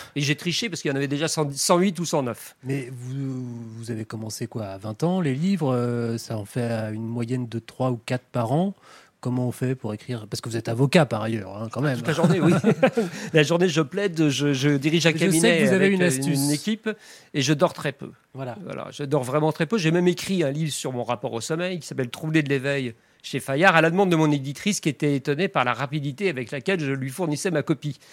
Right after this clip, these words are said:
Speaker 1: Et, euh, elle m'a dit : « Mais qu'est-ce qui t'arrive ? Comment fais-tu ? » Je lui, elle, je lui ai raconté. Elle m'a dit : « On fait un livre sur ça. »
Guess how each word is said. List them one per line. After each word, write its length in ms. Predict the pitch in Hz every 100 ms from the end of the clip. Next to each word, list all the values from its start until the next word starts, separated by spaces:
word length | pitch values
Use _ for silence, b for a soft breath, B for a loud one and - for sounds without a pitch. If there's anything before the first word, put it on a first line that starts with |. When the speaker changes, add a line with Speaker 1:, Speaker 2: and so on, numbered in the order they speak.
| B B B B
Speaker 1:
Et, 320 | 143 135 131 127
euh, 200 | 120 117
elle 60 | 123
m'a 80 | 127
dit : « 100 | 156
Mais 120 | 127
qu'est-ce 220 | - 139
qui 140 | -
t'arrive ? 320 | 127 127 160 165
Comment 240 | 147 143
fais-tu ? » 420 | - 120 - 226
Je 140 | 180 131
lui, 220 | 120 131
elle, 140 | 127 110
je 160 | 120
lui 200 | 147 135
ai 40 | 127
raconté. 440 | 117 113 123 208
Elle 80 | 196
m'a 80 | 139
dit : « 100 | 170
On 80 | 151
fait 140 | 139
un 80 | 117
livre 160 | 165
sur 180 | - -
ça. » 220 | - -